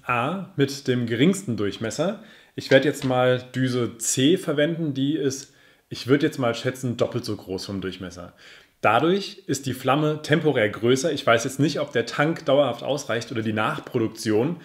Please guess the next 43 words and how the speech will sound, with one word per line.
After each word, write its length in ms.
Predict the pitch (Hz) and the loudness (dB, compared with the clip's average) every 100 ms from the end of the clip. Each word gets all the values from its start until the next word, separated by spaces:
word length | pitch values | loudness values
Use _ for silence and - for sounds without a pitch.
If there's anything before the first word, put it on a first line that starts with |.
| - - | -20 -20
von 440 | - 120 117 120 - - | -2 2 2 0 -6 -4
Wasserstoff 480 | 113 127 131 123 - | -2 -2 -4 -4 -6
und 120 | 110 | -4
Sauerstoff. 680 | 104 104 117 135 165 - - _ _ | -2 -2 -2 -4 -4 -8 -20 _ _
Bei 280 | 110 - 113 | -12 0 2
der 120 | 113 | 2
Düse 280 | 123 117 123 | 0 -2 -4
A 200 | 123 147 | -4 -4
kommt 220 | 139 131 | -4 -2
ja 80 | 120 | 0
relativ 580 | 120 123 135 101 98 101 | 2 0 -2 -6 -4 0
wenig 480 | 127 165 180 - - - _ _ - | 2 2 -2 -4 -18 -20 _ _ 0
Gasgemisch 680 | 110 139 - 147 143 139 - | 2 2 0 0 0 -2 0
raus. 240 | 131 147 | 0 0
Deswegen 340 | 120 - 120 120 | -6 -4 -4 -2
kann 220 | 120 123 | -4 -4
also 180 | 117 113 | -6 -2
der 140 | 110 | -4
Tank 280 | - 127 135 | -2 -2 -2
sich, 260 | 131 - | -6 -4
während 480 | 107 117 135 151 143 | 4 6 6 4 2
ich 220 | - - | 0 -4
den 140 | - 110 | -4 -4
Brenner 280 | 113 117 113 | -2 -2 0
benutze, 360 | 117 123 - | -2 -2 -6
auch 140 | 123 104 | -10 -8
sogar 260 | 107 101 | -8 -6
auffüllen. 600 | 113 131 - 160 180 196 - - - - _ | -4 -6 -4 -2 -2 -4 -10 -20 -20 -20 _
Bei 180 | 117 113 | 4 4
dieser 380 | 98 156 185 156 | 2 2 4 4
Düse 200 | 165 151 | 2 2
muss 200 | 147 135 | 2 0
ich 120 | 127 | -2
ausprobieren. 360 | 135 - 151 | -4 -4 -4
Es 100 | 131 | -4
kann 180 | 131 139 | -2 0
sein, 260 | 127 123 131 | 2 0 -2
dass 120 | 113 | -4
ich 100 | - | -6
dementsprechend 520 | 123 123 120 120 127 | -4 -4 -4 -6 -4
immer 100 | 120 | -4
nur 140 | 117 110 | -4 -4
temporär 600 | 120 113 104 120 139 | -6 -4 2 4 4